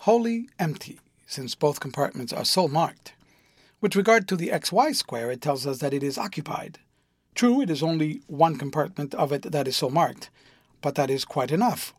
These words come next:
whether the other be occupied or empty, to settle the fact that there is something in the square.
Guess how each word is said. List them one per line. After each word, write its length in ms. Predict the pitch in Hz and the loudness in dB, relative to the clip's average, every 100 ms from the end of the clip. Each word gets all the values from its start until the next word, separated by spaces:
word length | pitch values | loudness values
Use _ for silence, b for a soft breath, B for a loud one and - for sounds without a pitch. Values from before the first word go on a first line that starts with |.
| _ _ | _ _
whether 320 | 139 143 135 | -2 0 0
the 180 | 127 - | -2 2
other 300 | 170 160 147 | 4 4 2
be 180 | 143 - | -2 -2
occupied 540 | 147 156 - 131 120 | -2 -2 0 0 0
or 160 | 165 - | -2 2
empty, 460 | 220 214 135 127 | 2 2 -2 -8
to 160 | 139 143 | -6 -4
settle 260 | 156 143 139 | 0 0 0
the 120 | 143 | 0
fact 380 | 143 135 - 156 | 0 0 -4 0
that 180 | 147 | 0
there 160 | 147 143 | 2 2
is 180 | 151 - | 2 2
something 560 | - 233 247 - 120 180 | 4 6 4 2 -4 -2
in 140 | 143 | -2
the 80 | 143 | -2
square. 460 | - 233 196 - | 2 2 0 -4